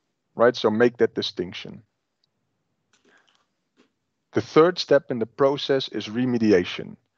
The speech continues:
So as soon as I've identified the problem, I want to also get all the data, um, at my, uh, uh, at my fingertips that I need to fully solve the problem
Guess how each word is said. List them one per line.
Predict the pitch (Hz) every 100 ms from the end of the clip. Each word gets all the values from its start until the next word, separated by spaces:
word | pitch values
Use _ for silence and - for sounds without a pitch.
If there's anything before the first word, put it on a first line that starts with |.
| _ _ _ _
So | - 107 101 - _ -
as | 107
soon | - 156
as | 139
I've | 113 107 -
identified | 110 135 160 143 117 98
the | -
problem, | - 101 107 131
I | 110
want | 113 117 120
to | 117
also | 110 147 151 - 123 127
get | 120 113 -
all | 160 185
the | 160
data, | 135 135 - 160 196 _ _ _ _ _ _
um, | 117 113 110 113 - - -
at | - - 131
my, | 143 160 147
uh, | 143 143 143 -
uh, | - - - - -
at | -
my | 156
fingertips | 160 127 117 120 - - - - _ - _
that | 127
I | 156
need | 135 113 117
to | -
fully | - - 131 127 139 147
solve | - 131 123 123
the | -
problem | - 117 107 120 135